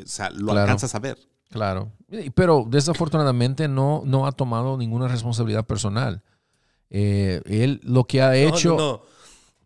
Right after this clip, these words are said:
Speaker 3: Ta-, cuando, cuando se le estaban tirando en contra de por qué hizo su cena, salió y dijo, "Bueno, es que mi, mi, era su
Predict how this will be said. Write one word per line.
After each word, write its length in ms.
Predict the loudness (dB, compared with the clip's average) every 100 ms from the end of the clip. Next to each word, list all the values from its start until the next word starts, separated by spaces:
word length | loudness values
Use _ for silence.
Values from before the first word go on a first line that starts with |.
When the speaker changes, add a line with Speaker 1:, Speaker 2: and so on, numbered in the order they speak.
| _
Speaker 3:
Ta-, 140 | -16 -16 _ _
cuando, 360 | -4 0 -2 -4
cuando 260 | -6 -4 -4
se 140 | -4
le 60 | -6
estaban 260 | -2 -4
tirando 300 | -2 -2 -2
en 80 | -4
contra 400 | -2 -4 -2 -4
de 100 | -4
por 260 | -6 -8 -6
qué 120 | -4
hizo 180 | -2 -4
su 160 | -4
cena, 460 | -6 -4 -4 -6 -6 _ _ _ _ _ _ _
salió 500 | _ -6 -4 -2 0
y 60 | 0
dijo, 460 | -2 -4 -4 -8 -8 _ _ _ _
"Bueno, 380 | -4 -2 -4 -6 _ _ _ _ -6
es 180 | -6
que 120 | -4 -4
mi, 300 | -2 -2 -2
mi, 520 | -2 0 -2 -2 -4 -8 _ _ _ -6
era 200 | -4 -4
su 680 | -4 -4 -4 -6 -8 -10